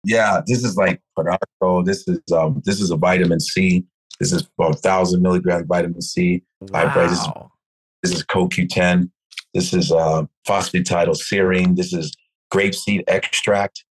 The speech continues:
Speaker 1: This is B-, methyl B twelve. This is pantothenic acid, digestive aid, monolaurin, um, B twelve. This is alpha lipoic acid, B complex. Yeah.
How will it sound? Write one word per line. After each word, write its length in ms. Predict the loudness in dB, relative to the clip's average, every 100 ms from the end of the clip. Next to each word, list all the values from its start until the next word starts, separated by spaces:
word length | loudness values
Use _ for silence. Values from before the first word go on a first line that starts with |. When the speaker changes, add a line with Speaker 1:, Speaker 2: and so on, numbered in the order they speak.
| _ _ _ _ _
Speaker 1:
This 160 | -4 -2
is 160 | -2
B-, 360 | -4 0 2 2
methyl 380 | 2 2 2 2
B 180 | 2 0
twelve. 460 | 0 2 2 0
This 180 | -2 -4
is 80 | -4 -4
pantothenic 800 | 0 0 0 -2 -2 -2 0 2
acid, 400 | 0 0 -2 -4
digestive 560 | -4 -2 -2 -2 -4 -2
aid, 340 | 0 2 0 -4 _ _ _ -4
monolaurin, 640 | 0 2 2 0 0 -4 -6 -6 -4 -2
um, 260 | -2 -4 -2
B 160 | -2
twelve. 540 | 0 0 2 2 2 -2 _ _ _
This 120 | -6
is 140 | -6 -4
alpha 240 | -2 0 2
lipoic 540 | 2 0 2 2 2
acid, 420 | 0 -2 -2 -6 -4
B 240 | 0 0
complex. 600 | 0 -2 -2 0 0 0 0
Yeah. 200 | 0